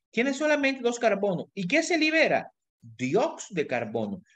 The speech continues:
Por eso se llama descarboxilación oxidativa, es decir, se quita carbono con oxígeno. Para que este proceso ocurra, ¿verdad? Entra en acción el nat que se reduce y un complejo multienzim-, multienzimático que se llama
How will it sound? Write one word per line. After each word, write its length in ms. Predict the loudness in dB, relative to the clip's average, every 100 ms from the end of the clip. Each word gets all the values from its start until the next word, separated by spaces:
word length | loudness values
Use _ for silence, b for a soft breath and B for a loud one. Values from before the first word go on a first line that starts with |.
| _
Por 140 | -4
eso 80 | -2
se 40 | 0
llama 300 | 0 -2 0
descarboxilación 1120 | 0 0 -2 -2 0 0 -4 -4 -4 -4 -8 -6
oxidativa, 520 | -4 -2 -2 -2 -2
es 60 |
decir, 240 | -2 -4 -6
se 140 | -8
quita 180 | -2 0
carbono 360 | 0 -2 -4 -4
con 140 | -8
oxígeno. 380 | -10 -12 -12 -16 _ _ _ _ B B B _
Para 240 | 4 4 4
que 80 | 0
este 160 | 0
proceso 420 | -2 -4 -4 -4
ocurra, 480 | -4 -2 0 2 2 2
¿verdad? 420 | 0 2 0 0 b b _ _
Entra 240 | 0 2 4
en 60 |
acción 260 | 2 2 0
el 160 | 0 2
nat 320 | 2 2 -2
que 100 | -4
se 140 | -2
reduce 520 | 0 0 0 -2 -6 -4
y 160 | -2 0
un 180 | 0
complejo 760 | 4 4 4 0 4 6 4 0
multienzim-, 800 | 0 -2 0 -2 0 -2 -4 -6
multienzimático 840 | -4 -4 -2 0 0 2 2 0
que 100 | -2
se 40 | -2
llama 240 | -2 -2